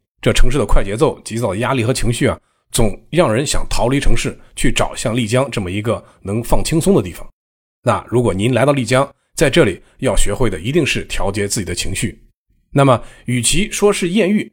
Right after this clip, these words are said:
并不是一些肮脏的交易，而是遇见一种风情，遇见一种心情，遇见一种能够让生活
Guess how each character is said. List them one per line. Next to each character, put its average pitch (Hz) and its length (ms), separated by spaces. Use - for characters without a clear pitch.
并 202 160
不 - 80
是 165 100
一 151 40
些 131 140
肮 156 180
脏 151 120
的 113 80
交 147 200
易， 143 140
而 117 160
是 120 380
遇 170 180
见 139 240
一 156 100
种 98 160
风 185 180
情， 92 300
遇 127 140
见 113 240
一 120 80
种 82 120
心 202 220
情， 90 240
遇 113 120
见 104 200
一 113 60
种 98 180
能 98 140
够 131 180
让 117 140
生 196 220
活 139 280